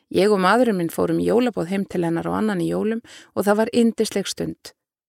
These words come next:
Þetta voru bestu jólin mín um langa hríð. Ég hitti ekki bara fyrsta barnabarnið mitt, heldur eignaðist ég frábæra frænku sem er svo góð stóra systir. Við Margrét höldum góðu sambandi á Facebook og alltaf þegar ég kem til Íslands, sem er allavega tvisvar á ári,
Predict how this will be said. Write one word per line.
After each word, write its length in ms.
Þetta 240
voru 160
bestu 420
jólin 380
mín 180
um 80
langa 380
hríð. 320
Ég 100
hitti 300
ekki 180
bara 300
fyrsta 320
barnabarnið 640
mitt, 200
heldur 240
eignaðist 400
ég 80
frábæra 640
frænku 460
sem 180
er 140
svo 240
góð 320
stóra 340
systir. 380
Við 100
Margrét 460
höldum 260
góðu 320
sambandi 540
á 40
Facebook 540
og 100
alltaf 300
þegar 240
ég 80
kem 160
til 160
Íslands, 640
sem 180
er 140
allavega 340
tvisvar 400
á 100
ári, 280